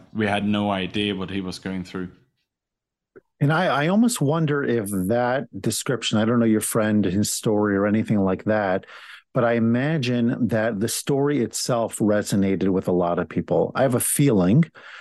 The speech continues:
Speaker 2: I mean, I don't think it's even a feeling. I think I've read it many, many times, of lots of,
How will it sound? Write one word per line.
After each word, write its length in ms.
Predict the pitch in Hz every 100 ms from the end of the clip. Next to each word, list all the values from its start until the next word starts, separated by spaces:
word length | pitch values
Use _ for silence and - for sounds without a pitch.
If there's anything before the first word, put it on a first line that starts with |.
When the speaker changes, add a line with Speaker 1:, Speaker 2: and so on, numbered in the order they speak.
| -
Speaker 2:
I 60 |
mean, 100 | 107
I 40 | 107
don't 120 | 107
think 160 | 110 101
it's 140 | 87
even 180 | 101 98
a 40 |
feeling. 340 | - 170 113 92
I 40 |
think 160 | 101 95
I've 120 | 90
read 160 | 101
it 80 | 90
many, 200 | 95 95
many 260 | 92 92 92
times, 580 | - 135 107 95 95 - - - - _
of 280 | 110 107 95 -
lots 600 | 110 107 113 135 139 - -
of, 640 | 101 104 104 104 98 -